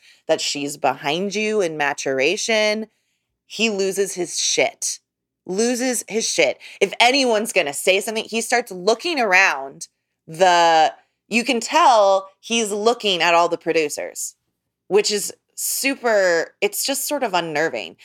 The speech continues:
He basically starts looking around going, "Oh, oh, you heard things?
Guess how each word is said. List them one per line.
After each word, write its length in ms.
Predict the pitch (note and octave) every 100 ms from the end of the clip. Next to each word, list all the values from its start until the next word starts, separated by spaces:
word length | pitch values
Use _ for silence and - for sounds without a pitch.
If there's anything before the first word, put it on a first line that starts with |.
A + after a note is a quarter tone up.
| - -
He 100 | A#3
basically 380 | A3+ B3 - C4+
starts 320 | - G#3+ G3+
looking 280 | G3 G3 F#3
around 280 | E3 E3+ E3+
going, 280 | D#3 C#3 - -
"Oh, 440 | G#3+ A#3 D3+ D3 _ _ -
oh, 360 | A3+ A3+ D#3 -
you 160 | G#3 A3+
heard 380 | A3 G3+ G3+ G3+
things? 480 | C4+ C#4 D#4 E4+